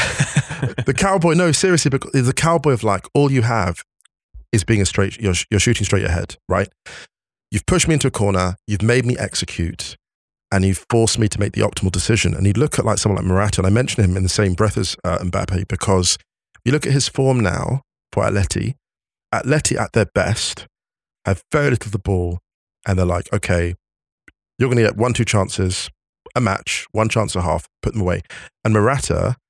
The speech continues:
Speaker 2: has finally grown into that role. You look at them this season in a way that you, you look at, like, um, Griezmann at Barcelona and Griezmann at Atleti. And Griezmann at Atleti is, like, hyper efficient, doesn't have possession that much,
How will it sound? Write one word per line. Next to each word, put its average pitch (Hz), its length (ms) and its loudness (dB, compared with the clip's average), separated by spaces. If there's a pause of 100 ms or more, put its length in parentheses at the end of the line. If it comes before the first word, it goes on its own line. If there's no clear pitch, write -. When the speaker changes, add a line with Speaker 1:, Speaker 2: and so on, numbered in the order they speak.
(600)
Speaker 2:
has 101 260 2
finally 110 260 2
grown 101 160 2
into 101 180 -2
that - 140 -2
role. 120 300 -2
You 117 60 0
look 120 120 2
at - 60 -6
them 107 100 -2
this 101 140 0
season 120 400 -4 (320)
in 139 80 4
a 131 40 4
way 143 180 4
that 127 160 -2 (500)
you, 147 100 -2 (640)
you 147 60 2
look 185 120 0
at, - 80 -2
like, 139 240 0
um, 104 320 -2 (300)
Griezmann 101 480 0
at - 420 -6 (1000)
Barcelona 87 600 2 (640)
and 107 140 2
Griezmann 98 560 0
at - 340 -6
Atleti. 98 460 -6 (240)
And 92 160 -2
Griezmann 107 480 0
at 98 300 -6
Atleti 101 340 -6
is, 92 140 -4
like, - 160 -6
hyper - 480 -2
efficient, 92 500 -4 (460)
doesn't 123 180 0
have 101 140 2
possession 95 320 0
that - 80 -6
much, - 340 -6